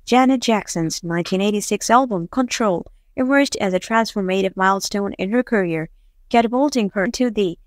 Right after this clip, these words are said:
stratosphere of superstardom and forever altering the landscape of contemporary music. This album wasn't just a collection of songs.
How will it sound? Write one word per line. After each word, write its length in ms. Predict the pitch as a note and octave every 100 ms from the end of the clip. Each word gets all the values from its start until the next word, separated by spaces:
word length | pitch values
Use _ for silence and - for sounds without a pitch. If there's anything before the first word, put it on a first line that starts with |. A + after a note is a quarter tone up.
| _ _
stratosphere 680 | _ C4 C4+ C4+ - C4+ C4 -
of 160 | F3+ - _ -
superstardom 720 | D4+ C#4+ C#4 A#3 A#3 A#3 A#3 -
and 260 | F3 F3
forever 520 | - A3+ G3+ F#3+ F#3+ -
altering 500 | A#3+ C4 - C4 B3+
the 120 | G3
landscape 560 | F3 G3 G#3+ - A3 -
of 300 | E3+ D#3+ - _ _ _ -
contemporary 760 | C#4+ C4+ B3+ A#3+ A#3+ A#3 A#3 A#3+
music. 520 | A3 F#3+ - D#3 - _ - _ -
This 180 | G3 C4
album 380 | C#4+ C#4 C#4+
wasn't 320 | A3 G3+ G3+ F#3
just 220 | F3+ F#3
a 60 |
collection 440 | F#3 F#3+ B3+ - G3+
of 120 | G3+
songs. 500 | - G3 D3+ D3